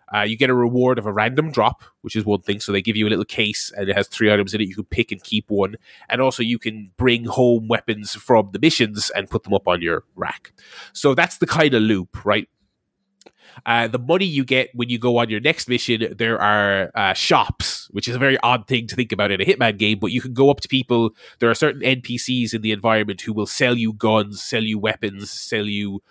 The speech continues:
all the fancy gadgets you unlock normally in the, uh, the traditional story mode. You can buy those from a seller. Um,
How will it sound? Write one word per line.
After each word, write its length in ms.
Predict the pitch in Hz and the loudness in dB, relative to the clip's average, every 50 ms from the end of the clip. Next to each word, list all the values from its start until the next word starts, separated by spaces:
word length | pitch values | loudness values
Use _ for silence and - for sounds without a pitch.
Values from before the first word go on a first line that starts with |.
| _ _ _ - - | _ _ _ -10 -2
all 160 | - 165 160 | 0 0 2
the 80 | 160 156 | 0 0
fancy 320 | - 165 165 151 - 143 | 0 0 0 0 -4 -4
gadgets 420 | 127 139 131 127 120 - 120 - - | 0 2 0 0 0 -2 -8 -2 0
you 140 | 131 123 120 | 2 2 4
unlock 340 | 117 120 120 117 - - 110 | 4 4 4 2 2 -2 -6
normally 640 | 117 117 123 120 131 127 117 113 110 107 104 104 | 0 2 4 4 4 4 4 2 2 2 0 -2
in 320 | 104 - 107 107 104 98 95 | -4 -4 -4 -6 -6 -6 -6
the, 300 | 101 98 98 98 101 95 | -4 -4 -2 0 2 2
uh, 360 | 92 92 90 90 90 90 76 69 - | 4 4 4 4 2 0 -2 -2 -4
the 80 | 107 | -4
traditional 440 | - - 98 117 - - - 107 98 | -4 -4 -4 -2 -2 -2 -2 -4 -4
story 300 | - - 175 156 143 123 | 0 2 4 4 4 4
mode. 280 | 110 107 98 98 92 - _ _ _ _ _ | 4 2 -2 -2 -4 -6 _ _ _ _ _
You 100 | - 120 | -8 -6
can 120 | 135 127 113 | -6 -6 -4
buy 280 | - 135 127 131 120 | 0 0 2 2 2
those 300 | 110 113 104 101 98 - | 2 2 0 0 -2 -4
from 160 | - - 104 101 | -8 -8 -8 -8
a 20 | |
seller. 460 | - - 139 117 95 87 85 82 _ _ _ _ _ _ _ - - | -4 0 0 2 2 2 -2 -4 _ _ _ _ _ _ _ -16 -6
Um, 460 | 98 98 95 95 90 92 90 87 - | -2 0 0 0 0 -2 -4 -10 -20